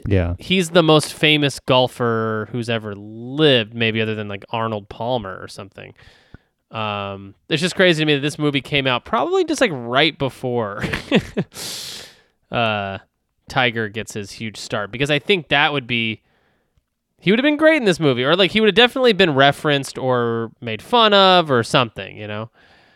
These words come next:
Speaker 1: Yeah. Yeah. Um, so we got some accolades, Jeremy.
Speaker 2: Mm.
Speaker 1: Uh, the film <laughs> was received, uh, it,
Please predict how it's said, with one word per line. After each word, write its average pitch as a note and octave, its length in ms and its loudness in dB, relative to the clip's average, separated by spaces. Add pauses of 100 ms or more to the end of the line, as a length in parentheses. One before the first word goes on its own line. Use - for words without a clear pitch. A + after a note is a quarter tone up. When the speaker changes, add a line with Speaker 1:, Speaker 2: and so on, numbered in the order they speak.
(140)
Speaker 1:
Yeah. F2 320 0 (640)
Yeah. F2 300 -6 (1200)
Um, A#2 840 4 (200)
so C3+ 640 8 (380)
we C#3 160 0
got D#3 220 4
some D3 140 6
accolades, A#2 680 2
Jeremy. F2 680 -6
Speaker 2:
Mm. F2+ 420 -4
Speaker 1:
Uh, - 20 -8
the F2+ 120 -8
film A#2+ 560 4 (180)
<laughs> - 200 -6
was - 300 0
received, C3 560 2 (520)
uh, A2+ 680 4 (500)
it, B2 180 2